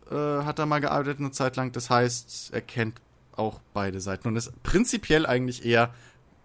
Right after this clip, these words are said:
gut ausgelegt, sag ich mal. So. Sache ist, er weiß, wo er ist, es ist dunkel, die sind alleine, es ist ein Typ und eine Frau.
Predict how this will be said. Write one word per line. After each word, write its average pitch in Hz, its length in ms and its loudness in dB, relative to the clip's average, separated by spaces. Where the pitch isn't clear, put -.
gut 139 360 2
ausgelegt, 101 560 -4
sag 101 160 -4
ich 98 140 -8
mal. 85 160 -6
So. 101 200 -6
Sache 160 340 6
ist, 262 360 2
er 139 120 4
weiß, 139 340 4
wo 175 180 10
er - 80 6
ist, - 400 2
es 139 180 0
ist 135 220 -2
dunkel, 277 400 4
die 156 100 0
sind 160 220 4
alleine, 151 520 4
es 151 140 -2
ist 160 140 -4
ein 143 100 -4
Typ 220 360 4
und 160 200 -2
eine 160 100 0
Frau. 107 400 2